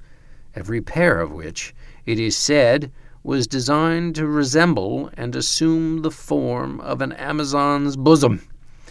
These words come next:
with a miniature knoll or hillock on its apex to denote the nipple."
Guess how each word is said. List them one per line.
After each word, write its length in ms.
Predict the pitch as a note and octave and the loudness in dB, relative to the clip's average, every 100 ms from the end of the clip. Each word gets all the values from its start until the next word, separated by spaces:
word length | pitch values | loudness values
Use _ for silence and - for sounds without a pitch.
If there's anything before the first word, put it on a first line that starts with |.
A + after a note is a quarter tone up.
| - - - | -18 -18 -16
with 140 | D#3 | -12
a 40 | C3 | -6
miniature 480 | C#3+ C#3+ C3+ D3 | -2 0 -2 -4
knoll 600 | C#3 D3 C#3+ A2+ D2 D#2 - - - - - | -2 2 4 2 -2 -10 -16 -20 -20 -20 -10
or 400 | C3+ A#2+ B2 A2+ | -2 2 4 4
hillock 480 | - E3+ G2 - - - - - - - | 8 6 6 -6 -18 -20 -20 -20 -20 -12
on 160 | C#3+ C3 | -4 -2
its 240 | C#3 - | -2 -4
apex 640 | D3+ B2 - D#2 - - - - - - - - - | 0 0 -2 -10 -8 -8 -8 -16 -20 -20 -20 -20 -2
to 100 | D#3+ | 0
denote 520 | C3 A2+ F2+ D#2+ - - - | 2 0 -2 -8 -14 -16 -6
the 120 | G#2 | -2
nipple." 340 | F#2+ D#2 - | -2 -4 -8